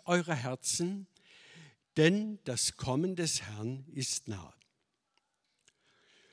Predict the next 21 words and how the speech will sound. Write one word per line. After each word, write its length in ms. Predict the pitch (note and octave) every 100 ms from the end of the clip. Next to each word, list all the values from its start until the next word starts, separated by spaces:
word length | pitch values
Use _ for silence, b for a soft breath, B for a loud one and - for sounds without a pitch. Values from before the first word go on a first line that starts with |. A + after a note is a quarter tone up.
| b
Seufzt 960 | A#2 - E3 G3+ G3+ D3 - - -
nicht, 400 | D#3 E3 E3 -
stöhnt 760 | - - D#3 D3+ F3 E3+ - C3+
nicht 520 | C3+ D3 - - -
gegeneinander, 920 | C#3 C3+ C3+ C3+ C#3 D#3 F3 E3+ E3+
liebe 360 | D#3+ D#3 D#3 D3+
Brüder 420 | C#3 D#3+ E3+ E3+
und 160 | D3+ C3
Schwestern, 640 | C3 C#3+ - D#3 C#3+ C#3+ B B B F3 -
damit 400 | C#3+ D#3+ G3 -
ihr 120 | D#3+
nicht 300 | E3 - -
gerichtet 640 | C#3+ C#3 G#3 - D3+ -
werdet. 600 | A2+ G2+ E2 - - - _ _ _ b b
Siehe, 420 | B2 A#2+ E3+ A3
der 300 | F#3+ D3+ C3+
Richter 580 | D3 G#3 - G3 F#3+ F#3
steht 560 | - - - C#3 D3 -
vor 300 | - B2+ A#2
der 240 | A#2+ B2
Tür. 260 | - G2+